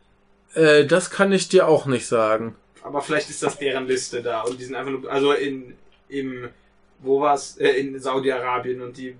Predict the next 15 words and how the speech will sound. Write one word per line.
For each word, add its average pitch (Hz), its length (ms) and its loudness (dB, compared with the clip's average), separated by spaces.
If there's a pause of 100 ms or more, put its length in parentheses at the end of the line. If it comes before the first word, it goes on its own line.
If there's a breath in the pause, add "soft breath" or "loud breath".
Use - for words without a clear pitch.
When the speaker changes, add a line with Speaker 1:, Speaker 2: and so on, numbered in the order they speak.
(360)
Speaker 2:
haben 147 220 0
einfach 143 260 2
zufällig 143 440 0
Namen 131 420 -4
gelesen. 120 600 -8 (640)
Speaker 1:
Ja. 143 760 0 (580)
Speaker 2:
Äh, 120 360 -4 (1900)
ja, 139 120 -4
also, 147 280 -2 (300)
das 135 140 -8
gibt's 180 240 0
halt 147 160 0
beides, 147 480 -2
ne? 127 140 -14
Aber - 580 -14